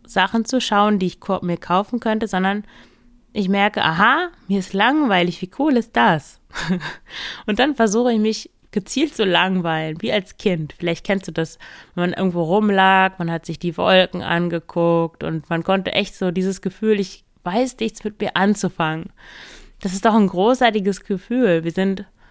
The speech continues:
doch so oft im Stress und gehetzt und denken an das, was als nächstes kommt. Und wie großartig ist es, wenn,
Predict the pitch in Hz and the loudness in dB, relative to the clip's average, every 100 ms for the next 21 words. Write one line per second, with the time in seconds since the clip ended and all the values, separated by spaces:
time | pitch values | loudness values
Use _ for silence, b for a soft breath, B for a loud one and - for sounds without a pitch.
0 | b - 190 - 226 - 220 - 233 - | b -6 -4 -2 0 0 -2 -4 -4 -4
1 | - 208 208 202 202 208 185 196 214 - | -2 2 2 0 -6 -4 -2 0 0 -4
2 | - 185 175 165 214 - 202 190 196 196 | -6 -2 -2 0 -2 -2 0 0 0 -2
3 | 196 185 190 196 208 196 - 180 170 180 | -2 -2 -2 -2 -2 -8 -4 -4 -4 -8
4 | 160 180 - 180 247 247 208 185 202 - | -6 -10 -6 -4 0 0 0 -2 -6 -4
5 | 196 185 175 | -6 -4 -4